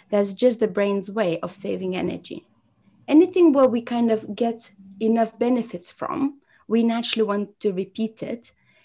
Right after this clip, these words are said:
And if we repeat it frequently enough, it becomes automatic. And in that way, it, we don't need to focus on it. It saves our mental space, but also it saves energy.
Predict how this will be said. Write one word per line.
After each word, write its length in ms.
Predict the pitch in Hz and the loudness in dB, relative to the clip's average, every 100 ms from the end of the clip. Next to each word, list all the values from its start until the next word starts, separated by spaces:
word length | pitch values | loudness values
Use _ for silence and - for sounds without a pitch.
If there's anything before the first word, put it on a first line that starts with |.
| _ | _
And 160 | 220 240 | -2 0
if 160 | 269 311 | -2 -2
we 80 | |
repeat 480 | 277 247 240 254 247 | -2 -4 -2 -4 -2
it 100 | 226 | -6
frequently 580 | - 240 233 196 185 - | -6 -8 -4 -6 -6 -6
enough, 380 | 170 - 285 - _ _ _ _ _ | -6 -6 -8 -12 _ _ _ _ _
it 100 | 226 | -2
becomes 380 | 208 233 214 202 | -2 -2 -2 -4
automatic. 840 | 190 - 185 190 185 - 262 - _ | -6 -6 -6 -6 -10 -8 -10 -10 _
And 140 | 190 208 | 0 2
in 140 | 214 | 2
that 260 | 240 262 220 | 2 0 2
way, 420 | 165 156 233 - _ _ _ | 0 0 -4 -10 _ _ _
it, 180 | 220 214 | 0 2
we 100 | 214 | 4
don't 140 | 214 214 | 6 4
need 160 | 208 | 2
to 80 | 190 | -2
focus 480 | - 226 240 214 - | 0 0 0 -6 -8
on 160 | 156 | -6
it. 160 | 175 226 208 | -6 -8 -10
It 100 | - | -6
saves 240 | 196 185 | -4 -2
our 140 | 180 | 0
mental 440 | 180 196 240 226 180 | 0 2 0 -2 -8
space, 460 | - - - 180 | -10 -14 -12 -10
but 160 | - - | -8 -4
also 300 | 254 277 277 | -2 -2 -4
it 100 | 254 | -4
saves 280 | - 214 190 | -2 -2 -2
energy. 520 | 208 196 180 - - | -4 -4 -10 -16 -20